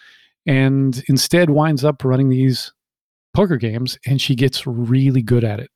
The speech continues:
So there's the process of radical improvement that happens again and again.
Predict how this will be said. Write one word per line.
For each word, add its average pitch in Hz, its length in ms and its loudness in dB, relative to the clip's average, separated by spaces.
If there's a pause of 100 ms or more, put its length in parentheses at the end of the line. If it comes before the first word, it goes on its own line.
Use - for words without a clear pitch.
So - 120 -4
there's 147 180 4
the 143 80 2
process 202 520 -2
of 120 200 -2
radical 131 380 0
improvement 117 540 -2 (420)
that 185 80 -10
happens 131 320 -2
again 127 300 2
and 123 100 0
again. 117 380 0